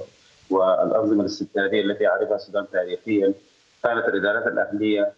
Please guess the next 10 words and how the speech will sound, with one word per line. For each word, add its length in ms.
آه، 540
يعني 300
على 320
وفاق 380
مع 340
أنظمة 260
الحكم. 280
فهذا 260
الأمر 380
أمر 220